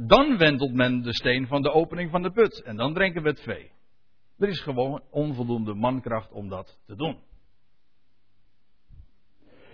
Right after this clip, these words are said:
Zodra Jacob Rachel, de dochter van Laban, de broer van zijn moeder, zag,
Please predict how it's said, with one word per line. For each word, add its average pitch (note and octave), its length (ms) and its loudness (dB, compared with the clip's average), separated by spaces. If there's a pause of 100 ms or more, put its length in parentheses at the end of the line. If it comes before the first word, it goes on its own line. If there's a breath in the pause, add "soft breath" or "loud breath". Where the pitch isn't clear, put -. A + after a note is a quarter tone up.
(300 soft breath)
Zodra C4 400 8
Jacob C4 480 8
Rachel, A3+ 760 6
de C#3+ 120 2
dochter G3 320 6
van D#3+ 220 4
Laban, F3 720 4
de A2+ 160 -4
broer A#2+ 240 2
van A2 180 -4
zijn A2 160 -2
moeder, B2+ 500 2
zag, D3 440 -2